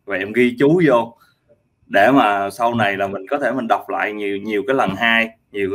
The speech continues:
cái lần tiếp theo thì nó, nó sẽ thấm nhuần hơn cái cuốn sách đó. Và hơn thế nữa là khi mà mình đọc sách á, thì mình phải hành động và mình phải nhận thức được là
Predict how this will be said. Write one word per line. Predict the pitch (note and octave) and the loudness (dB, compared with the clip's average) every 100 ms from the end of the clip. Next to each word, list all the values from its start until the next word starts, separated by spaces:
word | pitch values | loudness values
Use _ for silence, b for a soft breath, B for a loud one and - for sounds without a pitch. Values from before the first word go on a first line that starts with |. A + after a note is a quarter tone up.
| G2+ | -4
cái | C3+ | -2
lần | B2 G2 F#2+ - | -2 -4 -12 -4
tiếp | D#3+ D#3+ | 0 2
theo | D#3 B2 A#2+ - b b _ - | 4 4 2 -2 b b _ 2
thì | G#2 A#2 | 4 6
nó, | D3 D#3+ | 6 6
nó | D#3 | 4
sẽ | D#3+ C#3 | 2 0
thấm | - D#3 F3+ | 0 2 4
nhuần | C3 G2+ G#2 | 2 2 2
hơn | A#2+ A#2+ A2+ | 2 2 -2
cái | C3 | -6
cuốn | D#3 D#3 | -4 -4
sách | F3+ E3+ | -4 2
đó. | C#3+ D#3+ F3 b b b b b - | 2 2 -2 b b b b b -2
Và | A2 A2+ G#2 G#2 - A2 A2 | 4 4 4 0 -2 -10 -2
hơn | C3 C3+ C#3 | 2 2 2
thế | E3 | 0
nữa | B2 G#2 C#3 | 0 0 2
là | A2+ G2 - | 2 0 0
khi | C3 | 0
mà | B2+ | 2
mình | G2 F#2+ | -2 -2
đọc | G2 - | -2 -2
sách | D#3+ E3+ - | -2 -4 -4
á, | F3+ - _ | -6 -8 _
thì | G#2+ | -8
mình | G2 F2+ | -6 -2
phải | C#3+ | -2
hành | A#2+ F#2 | -2 -2
động | F#2+ G2+ G#2 | -4 -6 -6
và | G2 | -8
mình | F#2+ F#2+ F#2 | -6 -6 -2
phải | C3 | 0
nhận | B2+ G2 G2+ | 0 -2 -4
thức | G#2 A#2 | -4 0
được | G2+ F2+ | -2 0
là | G2+ F#2 | 0 0